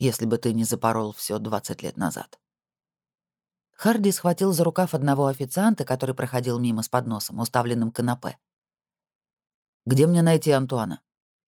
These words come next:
"Хозяин дома в библиотеке". Харди вопросительно посмотрел на него. "Через террасу в дом, правая дверь в конце гостиной". "Спасибо". Харди прошёл по террасе, отодвинул дорогую москитную сетку в сторону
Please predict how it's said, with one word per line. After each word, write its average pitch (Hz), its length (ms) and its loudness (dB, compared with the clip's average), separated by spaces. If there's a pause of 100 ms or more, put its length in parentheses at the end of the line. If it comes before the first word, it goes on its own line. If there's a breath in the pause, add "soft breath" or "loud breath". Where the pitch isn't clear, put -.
(720)
"Хозяин 254 500 4
дома 190 240 6
в 202 60 -2
библиотеке". 120 640 -4 (920)
Харди 165 320 2
вопросительно 196 600 0
посмотрел 190 520 0
на 104 100 -8
него. 104 280 -16 (1000)
"Через 160 320 2
террасу 170 500 2
в 143 80 -6
дом, 185 280 2
правая 147 360 4
дверь 196 180 -2
в - 40 -20
конце 135 260 -2
гостиной". - 520 -6 (560)
"Спасибо". - 520 -8 (1080)
Харди 214 340 0
прошёл 185 360 2
по 156 120 0
террасе, 131 560 -2 (460)
отодвинул 180 500 4
дорогую 151 380 2
москитную 143 500 -2
сетку 123 360 -2
в - 60 -8
сторону 214 460 2